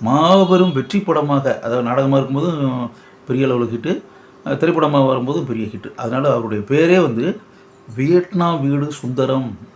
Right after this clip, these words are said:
அப்படின்ற மாதிரி ஆயிடுச்சு. வியட்நாமில் வந்து அப்போ போர் நிறையா விடாம வட வியட்நாம், தென் வியட்நாம் போர் நடந்துகிட்டே இருந்துச்சுல்ல, அஹ், நான் ஸ்டாப்பிங் அப்படின்ற மாதிரி இருந்துச்சு. அதனால எப்போ பார்த்தாலும் போர் நடந்துகிட்டே அந்த நாட்டுக்கு இருந்ததுனால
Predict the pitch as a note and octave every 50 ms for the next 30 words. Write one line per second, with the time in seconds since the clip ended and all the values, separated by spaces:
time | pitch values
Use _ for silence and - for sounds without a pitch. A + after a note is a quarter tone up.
0 | - - - - - - G#2 G2 F#2+ F#2+ F#2+ F#2+ G#2 G2+ G2 F#2 - - G2 -
1 | A#2 C3 D#3 D3+ D#3+ D#3 C#3 C3 B2+ C3 C#3+ C#3 B2 A#2+ A2 - - D3 D#3 D3
2 | C#3 B2 A2+ A2 G#2+ G#2+ G#2+ A2 A2+ A2+ A2 G#2+ G#2+ - - - - - - -
3 | - A2 G#2 G#2+ B2 C3+ C3+ C3+ C3+ C3+ C3 C3 B2+ A#2+ A#2 A2 A2+ A2+ C3 C3+
4 | C3 A#2+ G#2 B2 B2 B2 A#2+ - B2 C3 B2+ A#2+ A#2 A#2+ A#2 A2+ A#2 A#2 - -
5 | - - _ - - C3 A#2 A#2+ A#2 B2 C3 B2 C#3 C3+ C#3 C#3 C#3 C#3 B2+ A2+
6 | - G2 G2 G2 G2 G2+ - - - _ - - - - - - - - G#2+ G#2+
7 | G#2 A#2 C3 C3+ C3+ - - B2+ A#2+ - A#2+ A2 G#2 G#2 - - G#2+ G#2 G#2 G2+
8 | G#2 F#2+ G#2 G#2+ G2+ G#2 G2+ - A2 - A#2+ A2+ A#2 C3+ C3+ A#2+ A#2 D3 D3+ C#3+
9 | D3+ D3+ C#3 D3 D#3 D#3+ F3 C3+ C3+ D3+ D3+ D3 C#3+ D3 D3+ C#3+ C#3 D#3 D#3 E3
10 | E3 E3+ F3 F3 F3+ E3+ C#3 C3+ B2 B2+ - A#2+ A2+ A2+ A2+ A2 A#2 A2 G#2 G#2
11 | G2 A#2 F3 G3+